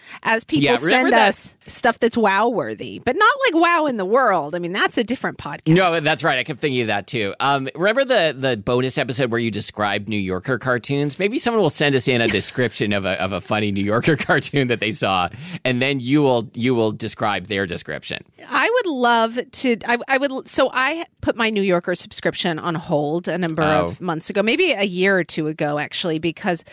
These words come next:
Speaker 1: I found that I was reading a lot more books and I just wasn't
Speaker 2: Yeah.
Speaker 1: having time.
Speaker 2: Oh, I
Speaker 1: So
Speaker 2: hope my in-laws didn't put their Sunset subscription on hold.
Speaker 1: So I'm very behind on New Yorker cartoons and good shouts and murmurs.
Speaker 2: Yeah.
Speaker 1: So,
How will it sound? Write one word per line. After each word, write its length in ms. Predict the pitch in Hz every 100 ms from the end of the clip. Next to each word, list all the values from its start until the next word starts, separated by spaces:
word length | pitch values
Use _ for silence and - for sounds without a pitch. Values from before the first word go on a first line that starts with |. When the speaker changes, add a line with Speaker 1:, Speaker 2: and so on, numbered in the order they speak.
| - - -
Speaker 1:
I 80 | 208
found 260 | 247 240
that 80 | 220
I 60 | 202
was 160 | 175
reading 260 | 180 185 185
a 60 | 160
lot 160 | 151
more 160 | 175 147
books 440 | - 175 - -
and 120 | 151
I 80 | 160
just 200 | 156 -
wasn't 280 | 170 170 127
Speaker 2:
Yeah. 100 | 92 87
Speaker 1:
having 160 | 147
time. 600 | - - 160 151 165 233 - - - -
Speaker 2:
Oh, 100 | 113
I 60 | 104
Speaker 1:
So 120 | 175
Speaker 2:
hope 40 |
my 80 | 127
in-laws 380 | 123 139 131 107
didn't 200 | 123 110
put 120 | 117
their 120 | 90
Sunset 500 | 82 117 123 107 87
subscription 480 | 85 82 95 82 90
on 100 | 80
hold. 360 | 78 82 80 - -
Speaker 1:
So 260 | - 262
I'm 220 | 233 277 247
very 400 | 254 294 339 392
behind 580 | 370 339 240 247 240
on 160 | 233 220
New 80 | 202
Yorker 440 | 190 196 196 254
cartoons 760 | - 269 247 - 262 240 247 240
and 320 | 208 185 -
good 280 | 214 214 220
shouts 540 | - 254 190 - - -
and 340 | 202 175 165 160 -
murmurs. 800 | 180 175 233 359 453 - - 110
Speaker 2:
Yeah. 340 | 110 101 85 - -
Speaker 1:
So, 680 | - - 262 254 247 247 240